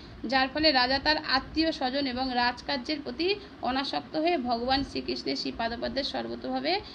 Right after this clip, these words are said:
শরণাগত হতে পারে। আমরা আগে আলোচনা করেছি যে আমরা কোনো, কোনো পরিকল্পনা আমরা করতে পারি, সেই অধিকার আমাদের রয়েছে, কিন্তু পরিকল্পনার রূপ-, রূপকার হচ্ছেন ভগবান স্বয়ং।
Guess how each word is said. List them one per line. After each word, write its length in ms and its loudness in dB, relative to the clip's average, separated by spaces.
শরণাগত 580 0
হতে 240 -4
পারে। 260 -6
আমরা 200 4
আগে 240 4
আলোচনা 380 4
করেছি 460 2
যে 260 6
আমরা 400 0
কোনো, 260 2
কোনো 260 2
পরিকল্পনা 560 2
আমরা 220 4
করতে 280 -2
পারি, 320 -2
সেই 260 4
অধিকার 380 6
আমাদের 340 6
রয়েছে, 380 -4
কিন্তু 480 4
পরিকল্পনার 640 4
রূপ-, 220 -2
রূপকার 540 4
হচ্ছেন 440 2
ভগবান 380 2
স্বয়ং। 480 2